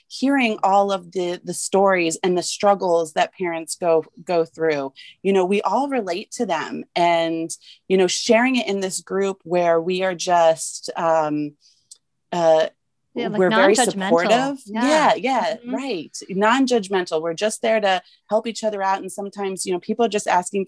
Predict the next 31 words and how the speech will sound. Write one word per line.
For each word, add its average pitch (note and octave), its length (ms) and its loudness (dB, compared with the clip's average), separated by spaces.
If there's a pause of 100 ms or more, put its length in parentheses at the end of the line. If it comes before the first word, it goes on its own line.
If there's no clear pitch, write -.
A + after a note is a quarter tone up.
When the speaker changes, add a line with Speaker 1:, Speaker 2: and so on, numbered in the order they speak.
Speaker 1:
for, F3 400 0 (360)
um, E3+ 340 2
you F3 100 -4
know, F3 120 -2
that E3+ 220 -2
support F#3+ 680 -4
for, E3+ 580 0
um, D#3 360 -4 (280)
another, F3 800 2
you F3 120 -6
know, D3+ 380 -4
maybe E3 280 -2
opinion B3+ 540 -2
or, E3 240 -2
or E3 140 -6
view, A3+ 460 2
or E3+ 300 -2 (300)
it's, - 440 -2
it, - 180 0
it's A3 220 2
just C#4 240 -2
been, G#3+ 320 2
it's, - 460 -8
it's F#3 140 -2
been B3+ 220 8
really F#3+ 320 4
incredible. D#3 460 2
And D#3 100 2
I E3 80 0
think G3+ 320 -2
that, E3 460 4